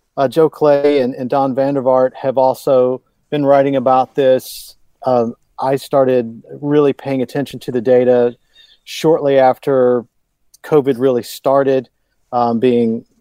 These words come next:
being addressed in North Carolina, and I saw that the government response was one of the biggest threats, in my opinion, to individual liberty and the, uh, the direction of the state that I've ever seen.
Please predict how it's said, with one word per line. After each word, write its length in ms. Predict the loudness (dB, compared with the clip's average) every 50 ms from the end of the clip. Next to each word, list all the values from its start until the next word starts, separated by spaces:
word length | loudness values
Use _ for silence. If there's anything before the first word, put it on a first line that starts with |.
| _ _ -10
being 220 | -8 -6 -6 -6
addressed 400 | -8 -6 0 0 0 0 0 -4
in 80 | -4 -2
North 220 | -2 -2 -4 -4
Carolina, 640 | -4 -2 0 2 2 2 0 -2 -2 -4 -4 -4 -6 -8 -10
and 260 | -10 -10 -8 -8 -8
I 140 | -8 -10 -10
saw 400 | -10 -6 -2 0 0 0 0 0
that 260 | -2 -4 -4 -4 -6
the 220 | -8 -6 -6 -6
government 480 | -2 0 0 0 0 0 -4 -6 -8 _ _ _ _ _ _ _ _ _ _ _ _ _ _ -10
response 800 | -10 -10 -10 -14 -6 -2 0 0 0 0 -2 -4 -10 -14 -6
was 460 | -2 0 0 0 0 -2 -6 -14 _ _ -6
one 180 | -4 -4 -4
of 80 | -2 -4
the 80 | -4
biggest 480 | -6 -4 -4 -2 -2 -2 -4 -6 -8 -4
threats, 380 | 0 0 0 0 -2 -6 -10 -8
in 100 | -4 -2
my 180 | -2 0 0
opinion, 480 | -2 -4 -4 -4 -2 0 0 -2 -4 -6
to 220 | -6 -4 -2 0 0
individual 800 | 0 -2 -2 -2 -2 -2 -2 0 0 0 2 2 0 -2 -4 -8
liberty 640 | -4 -2 -2 0 0 -2 -2 -2 -4 -4 -8 -10 _ _ _ _ _ _ -8
and 320 | -4 -2 0 2 2 2
the, 340 | 2 0 0 0 -2 0 0
uh, 220 | 0 0 0 -2 -6 _ _ -6
the 200 | -6 -6 -6 -8
direction 500 | -10 -6 -2 -2 -2 -2 -2 -8 -8 -8
of 80 | -8
the 80 | -8 -14
state 520 | -16 -14 -4 0 2 2 2 2 0 -4 _ _ _ _ -8
that 100 | -4 -2
I've 160 | 0 0 0 0
ever 120 | -2 -2
seen. 600 | -4 -10 -8 -2 0 0 0 0 -2 -4 -8